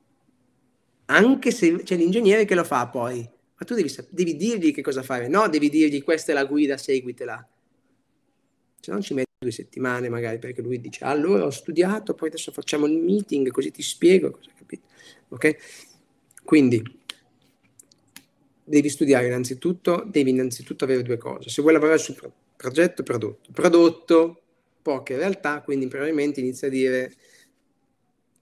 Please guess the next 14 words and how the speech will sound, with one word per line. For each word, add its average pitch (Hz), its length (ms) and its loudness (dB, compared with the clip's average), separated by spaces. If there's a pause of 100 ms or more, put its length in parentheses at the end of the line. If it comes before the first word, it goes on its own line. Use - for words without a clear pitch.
(100)
"Voglio 135 360 0
andare 131 300 0
magari 123 320 -4
all'estero 120 580 -6
a 120 40 -10
vederlo", 120 680 -8
eh? 156 120 -4
Mettetelo 123 720 -4
nelle 120 240 -10
cose 120 220 -6
da 117 100 -4
fare, 117 320 -12
purtroppo. 120 680 -14 (520)
Due, 208 420 4